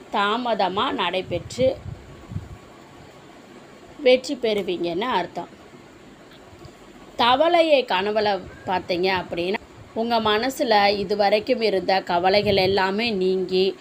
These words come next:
நிம்மதி அடைவீங்க. தவளையை வந்து கையால பிடிக்கிற மாதிரியான கனவு வந்துச்சுன்னா, உங்களுக்கு அருமையான ஒரு சந்தர்ப்பம் வந்து கை நழுவ போகுது, உஷாரா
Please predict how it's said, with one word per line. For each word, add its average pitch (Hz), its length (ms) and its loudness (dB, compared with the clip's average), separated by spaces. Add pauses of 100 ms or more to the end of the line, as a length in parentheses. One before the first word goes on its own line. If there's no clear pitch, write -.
(320)
நிம்மதி 254 440 2 (220)
அடைவீங்க. 175 440 -2 (1700)
தவளையை 311 580 2
வந்து 233 340 0
கையால 277 600 2
பிடிக்கிற 214 460 2
மாதிரியான 196 520 2
கனவு 190 400 0
வந்துச்சுன்னா, 180 500 -2
உங்களுக்கு 220 1120 0 (360)
அருமையான 269 880 2
ஒரு 233 220 4
சந்தர்ப்பம் 226 720 0
வந்து 202 460 2
கை 254 360 2
நழுவ 247 400 2
போகுது, 208 680 2 (180)
உஷாரா 208 460 2